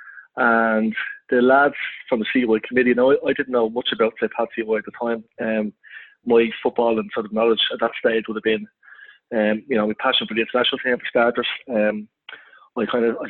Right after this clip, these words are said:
I went to a lot of the League of Ireland games around that time, 'cause a couple of my friends were playing League of Ireland football,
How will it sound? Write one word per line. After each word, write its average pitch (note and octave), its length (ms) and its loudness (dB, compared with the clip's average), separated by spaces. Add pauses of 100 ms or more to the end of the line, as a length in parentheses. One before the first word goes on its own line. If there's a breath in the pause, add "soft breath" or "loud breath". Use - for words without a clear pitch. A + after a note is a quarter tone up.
(160)
I - 40 -8
went A2 180 -4
to B2 60 -4
a - 20 0
lot A#2+ 120 0
of B2 60 -2
the A2+ 80 2
League A#2 260 2
of G#2 60 -4
Ireland A#2+ 280 2
games A#2+ 200 -4
around A#2+ 160 2
that A2+ 160 -2
time, A#2+ 200 -2
'cause A2 140 -20
a - 220 -20
couple A2+ 140 -6
of G#2+ 60 -4
my G#2+ 140 -2
friends A2 260 2
were A2 60 0
playing A#2+ 320 -4
League A#2+ 120 0
of A2+ 80 -2
Ireland A#2 220 0
football, A#2 420 0